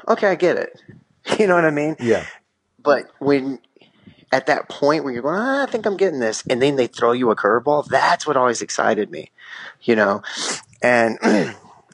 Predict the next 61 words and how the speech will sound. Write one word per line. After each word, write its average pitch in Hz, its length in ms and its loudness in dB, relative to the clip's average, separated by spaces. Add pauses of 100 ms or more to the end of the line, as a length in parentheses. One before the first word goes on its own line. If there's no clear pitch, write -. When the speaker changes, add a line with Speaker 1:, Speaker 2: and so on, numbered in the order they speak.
(180)
Speaker 1:
and 110 320 0 (520)
those 131 360 0
were 135 40 -2
the 120 120 -4
bands 110 240 -4
I 98 80 -4
gravitated 117 560 -2
toward, - 360 -14 (600)
you 98 100 -6
know, 95 360 -8
and 120 160 2
the, 117 60 4 (180)
the 110 160 -2
bands 107 240 0
I 101 40 2
wanted 113 200 0
to 101 80 -10
play 92 180 0 (100)
in 170 140 -4
as - 140 -10
well, - 420 -8 (100)
you 110 120 -8
know, 101 160 -6
or 107 220 0
form 113 540 0
or, 98 220 -4
you 123 120 -4
know, 101 100 -6
whatever. 101 340 -6 (500)
Speaker 2:
I 139 80 2
think 208 140 2
I 165 100 4
would, 165 220 2
I 156 140 0
would 143 280 -2
definitely 139 420 0
want 110 400 2
to 110 80 -4
do, 104 100 -4
first 131 240 0
of - 60 -4
all, 101 120 4
I'm, 98 220 -4
I'm 104 100 -8
blushing 98 380 -2
a 90 40 -10
lot, 85 300 -6
so 98 120 -12
thank 107 200 -4
you 143 60 0
<laughs> - 120 -8
very 277 120 -4
much 139 160 -4
for 240 80 -4
Speaker 1:
Of - 60 -4
Speaker 2:
saying 135 160 -2
Speaker 1:
course. 117 140 -2
Speaker 2:
all 113 140 0
that. 113 160 -2
But - 240 -16
I - 80 -2